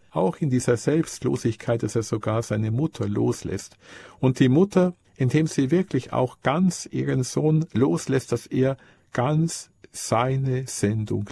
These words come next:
leben kann. Ganz deutlich wird das auch, als Jesus mit den Zwölfen das letzte Abendmahl feiert.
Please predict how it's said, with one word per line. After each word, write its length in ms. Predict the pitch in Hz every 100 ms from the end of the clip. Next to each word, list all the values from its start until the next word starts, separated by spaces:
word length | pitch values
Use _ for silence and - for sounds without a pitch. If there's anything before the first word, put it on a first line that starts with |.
| 104
leben 380 | 98 - 95 104
kann. 380 | - 76 98 - _ _ _ _ _ _ -
Ganz 320 | 90 123 -
deutlich 480 | 107 113 - 135 -
wird 160 | 120
das 180 | 123 -
auch, 380 | - 107 139 - _ _
als 260 | - 101 -
Jesus 380 | 120 120 120 -
mit 100 | 113
den 160 | 117
Zwölfen 640 | 113 - 120 151 156 98 101 - _ _
das 220 | 113 -
letzte 440 | 120 120 - - -
Abendmahl 640 | 143 147 135 120 107 104
feiert. 560 | - - 101 110 -